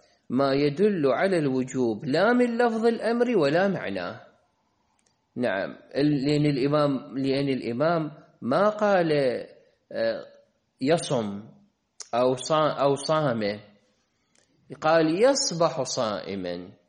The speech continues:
يصبح صائماً. فنعم،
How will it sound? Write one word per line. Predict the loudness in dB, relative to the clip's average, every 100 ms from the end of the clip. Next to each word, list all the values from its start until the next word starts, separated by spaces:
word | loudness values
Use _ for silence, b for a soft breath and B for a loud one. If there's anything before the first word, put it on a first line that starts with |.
| _ _ _ _ _
يصبح | -4 -2 -2 -2 -4 -4 -2 -2 -2 -8 -18
صائماً. | -4 0 0 0 -4 -4 -6 -8 -16 B B B B B -6
فنعم، | -2 0 0 0 -2 -4